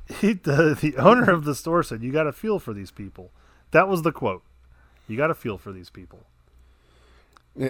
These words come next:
Speaker 3: uh, you know.
Speaker 2: You got nothing else. The guy's
Speaker 1: No.
Speaker 2: got nothing
Speaker 1: No,
Speaker 2: else, but
Speaker 1: you
Speaker 2: you gotta
Speaker 1: don't.
Speaker 2: feel for these
Speaker 1: No,
Speaker 2: people.
Speaker 1: you don't. You have to feel for the person stealing a loaf of bread. You don't have to feel for the guy stealing a chainsaw.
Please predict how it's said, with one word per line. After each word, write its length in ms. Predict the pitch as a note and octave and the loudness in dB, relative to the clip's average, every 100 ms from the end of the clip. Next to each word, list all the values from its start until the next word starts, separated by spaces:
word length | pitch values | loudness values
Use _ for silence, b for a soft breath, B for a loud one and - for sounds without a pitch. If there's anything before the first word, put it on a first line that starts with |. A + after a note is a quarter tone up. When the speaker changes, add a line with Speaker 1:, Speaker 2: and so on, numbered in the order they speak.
| - | -6
Speaker 3:
uh, 80 | C#3+ | -12
you 180 | - D3+ | -2 2
know. 160 | C#3 A2+ | 2 2
Speaker 2:
You 60 | |
got 140 | C#3 D#3+ | 0 0
nothing 220 | E3+ D#3+ | 2 4
else. 220 | D3+ F3+ | 4 2
The 100 | A2+ | 0
guy's 200 | A#2 D3+ | 0 2
Speaker 1:
No. 40 | D3+ | 2
Speaker 2:
got 120 | C#3 | 2
nothing 240 | D#3+ F3 | 2 4
Speaker 1:
No, 120 | D#3 | 4
Speaker 2:
else, 80 | D#3+ | 6
but 60 | A#2+ | 4
Speaker 1:
you 60 | B2+ | 2
Speaker 2:
you 60 | |
gotta 180 | C#3+ C#3+ | 4 4
Speaker 1:
don't. 140 | A#2 | 2
Speaker 2:
feel 160 | C3 E3+ | 0 -2
for 120 | - | -2
these 160 | F#3+ F#3 | -6 0
Speaker 1:
No, 60 | E3+ | 0
Speaker 2:
people. 160 | C3 A2 | 2 0
Speaker 1:
you 40 | |
don't. 240 | A2 C3 D3+ | -2 -2 0
You 120 | D#3 | 0
have 220 | F3 E3+ | 2 -2
to 80 | - | -2
feel 320 | - E3 F#3+ | -2 0 0
for 200 | F3 D#3 | -2 -2
the 120 | C3+ | -2
person 380 | B2 C#3+ C#3 C#3 | -2 -2 0 -2
stealing 420 | A#2+ C#3+ C#3 C3+ | -2 -2 0 0
a 40 | B2+ | 0
loaf 340 | A#2+ B2 - | 0 0 -2
of 180 | G#2+ G#2+ | -8 -6
bread. 520 | A#2 C3+ D3+ G#2 G2+ | -2 0 0 0 -4
You 140 | A2+ D3+ | -4 -4
don't 160 | G#3+ | -2
have 160 | E3 - | -4 -4
to 100 | C3 | -6
feel 280 | - C3 C3 | -4 -4 -4
for 160 | - | -4
the 100 | B2 | -6
guy 220 | A#2 A2+ | -4 -4
stealing 600 | A2+ - C3+ C3+ B2+ A#2+ | -4 -4 -2 -2 -2 -2
a 120 | A#2+ A2+ | -4 -8
chainsaw. 1400 | - - A2 C#3+ D#3 D#3+ D#3+ C#3+ - A#2+ A2+ A#2+ B2 C#3+ | -8 -6 -2 0 2 2 0 2 0 0 -2 -2 -2 -2